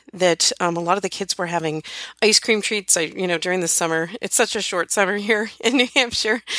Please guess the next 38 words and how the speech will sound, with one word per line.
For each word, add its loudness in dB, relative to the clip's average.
but 4
we've 0
had 2
a 0
lot 2
of -2
heat, -4
and 0
we, 0
um, 2
I -2
try 0
to -6
keep -6
the 4
freezer -2
stocked 2
with, -2
like, 2
you -2
know, 0
fudgesicles -4
or -6
those 2
freezer 0
pops 2
and, -4
you 2
know, 4
different -2
kinds -2
of -6
frozen -2
treats -4
for -8
the -10
kids. -4
And -4